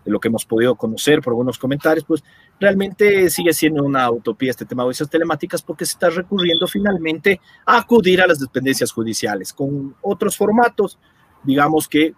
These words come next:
brindando las posibilidades tecnológicas en esas dependencias, eh, y quizás con los jueces sí,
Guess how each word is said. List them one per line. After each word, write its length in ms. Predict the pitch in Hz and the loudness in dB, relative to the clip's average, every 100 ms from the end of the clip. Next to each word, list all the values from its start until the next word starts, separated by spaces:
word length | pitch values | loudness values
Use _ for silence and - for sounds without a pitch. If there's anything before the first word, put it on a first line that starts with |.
| _ | _
brindando 560 | 147 139 139 156 160 | -4 -2 2 2 4
las 140 | 151 - | 0 -2
posibilidades 360 | 139 175 147 | -6 -2 -2
tecnológicas 560 | 147 151 156 160 160 160 | -2 -2 -2 -2 -4 -4
en 80 | 170 | -4
esas 180 | 160 160 | -6 -4
dependencias, 760 | 175 190 185 185 190 202 - _ _ _ _ _ | -4 -4 -2 -2 0 -2 -2 _ _ _ _ _
eh, 360 | 127 127 131 131 | -2 0 -2 0
y 120 | 139 | 0
quizás 380 | 139 131 165 - | 0 0 0 2
con 180 | 151 143 | 0 2
los 140 | 123 | 0
jueces 380 | 196 214 - 147 | 2 2 0 -4
sí, 260 | 196 202 | -2 -4